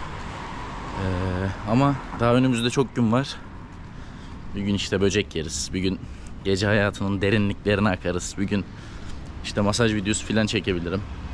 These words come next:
Fiyatlar nedir, nasıldır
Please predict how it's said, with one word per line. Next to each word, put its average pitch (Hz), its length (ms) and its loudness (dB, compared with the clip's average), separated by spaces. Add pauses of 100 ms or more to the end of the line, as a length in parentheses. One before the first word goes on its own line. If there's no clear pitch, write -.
(100)
Fiyatlar 98 520 4
nedir, 95 300 2 (1160)
nasıldır 104 520 4